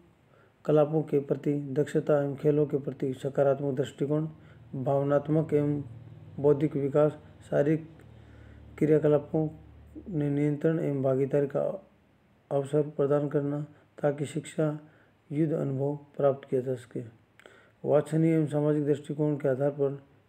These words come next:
विकसित करना, उचित स्वास्थ्य कार अभ्यास विकसित करना। एडवर्ड एफ वाल्टर ने सारे उपलब्ध साहित्यों का समीक्षा करने के पश्चात सुझाव दिया है कि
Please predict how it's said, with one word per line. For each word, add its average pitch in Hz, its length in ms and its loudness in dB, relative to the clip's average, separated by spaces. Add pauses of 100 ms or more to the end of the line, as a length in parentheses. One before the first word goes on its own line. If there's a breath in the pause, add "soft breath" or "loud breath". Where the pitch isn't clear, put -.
(100)
विकसित 147 340 -4
करना, 143 480 -2 (640 soft breath)
उचित 160 400 -4 (440)
स्वास्थ्य 156 600 2 (680 loud breath)
कार 151 200 2
अभ्यास 143 460 0 (120)
विकसित 143 320 -4
करना। 143 400 -2 (960 soft breath)
एडवर्ड 160 300 6
एफ 156 220 0 (760)
वाल्टर 147 560 0 (340)
ने 143 320 -4
सारे 143 400 0
उपलब्ध 147 460 0 (180)
साहित्यों 143 560 0
का 147 140 -4
समीक्षा 143 440 -2
करने 143 340 0
के 135 160 -2
पश्चात 131 540 -4 (160)
सुझाव 143 440 2
दिया 135 200 0
है 135 80 -2
कि 131 300 -6